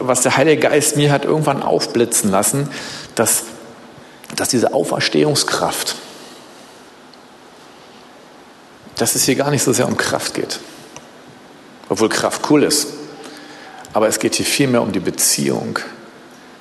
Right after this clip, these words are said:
die der Vater zum Sohn hat. Es ist nicht die Auferstehungskraft Gottes, sie ist es. Aber hier nennt Paulus sie anders. Er nennt sie die Herrlichkeit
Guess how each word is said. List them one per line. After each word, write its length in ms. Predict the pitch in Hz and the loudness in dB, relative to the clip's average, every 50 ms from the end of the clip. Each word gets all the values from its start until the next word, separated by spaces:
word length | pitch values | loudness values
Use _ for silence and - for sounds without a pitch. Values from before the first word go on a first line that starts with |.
| - - | -14 -12
die 60 | - | -8
der 120 | - - 82 | -6 -6 -4
Vater 400 | - - - 92 - - - - | -4 -4 -4 -4 -4 -4 -4 -4
zum 220 | - - - 85 | -4 -4 -4 -4
Sohn 320 | 82 82 80 - - - - - | -4 -4 -4 -6 -6 -8 -10 -12
hat. 200 | - - - - - - - - - - - - - - - - - - - - - - - - - - - - - - - - - - - - - - - - - - - - - - - - - - | -12 -12 -12 -14 -14 -16 -20 -20 -20 -20 -20 -20 -20 -20 -20 -20 -20 -20 -20 -20 -20 -20 -20 -20 -20 -20 -20 -20 -20 -20 -20 -20 -20 -20 -20 -20 -20 -20 -20 -20 -20 -20 -20 -20 -20 -20 -20 -20 -16 -8
Es 140 | - - - | -6 -2 0
ist 140 | 113 110 - | 0 0 0
nicht 140 | 117 - - | 0 0 0
die 100 | 120 - | 0 0
Auferstehungskraft 1000 | - 95 131 - - - - - - - 117 120 120 117 - - - 104 - - | 2 0 0 0 -2 -2 -2 0 2 4 4 4 4 2 0 0 0 -2 0 0
Gottes, 380 | - 101 120 - 156 165 156 - | 0 2 2 2 2 2 2 4
sie 80 | 113 | 4
ist 120 | 117 131 - | 4 4 4
es. 280 | 165 135 - - - - - - - - - - - - - - - - | 4 2 2 0 -2 -6 -10 -12 -14 -14 -16 -18 -18 -20 -20 -20 -20 -8
Aber 320 | - 110 107 117 110 113 113 - - - - - | -6 -2 0 2 2 0 -2 -6 -12 -14 -14 -10
hier 400 | - - 139 139 143 - - - - - | 0 4 6 6 6 6 2 -2 -2 -2
nennt 180 | 127 127 123 | 0 0 0
Paulus 360 | - - 139 135 139 139 127 | 0 0 2 2 4 4 4
sie 140 | - - - | 4 4 2
anders. 240 | - 147 143 113 - | 4 2 2 2 2
Er 60 | 113 | 2
nennt 180 | 110 117 123 117 | 2 2 2 2
sie 240 | - 127 120 120 117 120 - - - - - - - | 2 2 2 2 0 -2 -8 -14 -16 -18 -16 -8 -4
die 60 | 101 | -4
Herrlichkeit 1000 | - - - - 117 120 123 120 113 117 - - - - - 110 107 113 110 - | -2 -2 0 0 2 2 2 2 2 0 -2 -2 -2 0 2 2 2 2 2 0